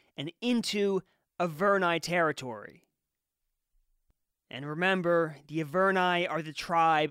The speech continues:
of Vercingetorix. But this journey across this mountain pass and into the territory of the Averni isn't an easy journey. Remember, it's winter, and the pass is covered in snow.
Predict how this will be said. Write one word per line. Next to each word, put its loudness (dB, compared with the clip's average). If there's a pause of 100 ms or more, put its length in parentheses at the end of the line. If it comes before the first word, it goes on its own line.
of -6
Vercingetorix. -4 (800)
But -12
this -2 (220)
journey 0
across -2
this -8
mountain -2
pass -4
and -10
into -8
the -10
territory -6
of -12
the -8
Averni 2 (640)
isn't 0
an -2
easy -2
journey. -2 (500)
Remember, -2
it's -10
winter, -2 (320)
and -6
the -2
pass -2
is -6
covered 0
in -4
snow. -2